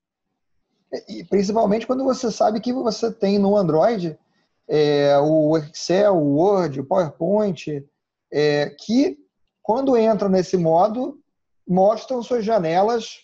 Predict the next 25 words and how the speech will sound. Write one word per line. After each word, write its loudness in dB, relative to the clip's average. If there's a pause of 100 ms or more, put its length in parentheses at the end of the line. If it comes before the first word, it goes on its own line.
(220)
muito 0
parecidas -2
com 0
as -2
janelas 0
originais 0
que -18
tem -6
no -6
Windows, 0
né? -18 (1040)
Então, -2 (540)
é, -4
realmente, 0
vamos 0
dizer -2
assim, -6
você -4
tem -2
ali 2
uma 2
ferramenta 0
de -8
trabalho. -2 (920)
E, 0